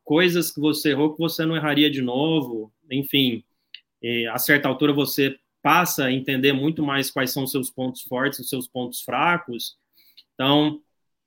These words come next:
acho que o primeiro de tudo, apesar de ser bem básico mesmo, é fazer esse entendimento do tipo, cara, o que que eu faço hoje de bom?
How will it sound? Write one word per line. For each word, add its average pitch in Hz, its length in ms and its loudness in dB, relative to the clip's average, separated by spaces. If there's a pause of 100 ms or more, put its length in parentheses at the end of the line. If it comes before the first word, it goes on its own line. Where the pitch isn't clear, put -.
(140)
acho 139 200 -2
que - 60 -2
o - 40 -6
primeiro 165 300 4
de - 160 -4
tudo, 185 440 2
apesar 131 360 0
de 131 80 -6
ser 139 120 -2
bem 135 180 4
básico 143 440 0
mesmo, 160 320 2
é 190 120 0
fazer 190 280 -2
esse 190 160 -2
entendimento 190 680 2
do 139 100 -2
tipo, - 200 -8
cara, 170 220 2
o 143 40 -2
que 208 120 -4
que 220 100 -4
eu 196 80 -2
faço 151 520 0
hoje 147 260 2
de 139 120 -2
bom? 143 460 0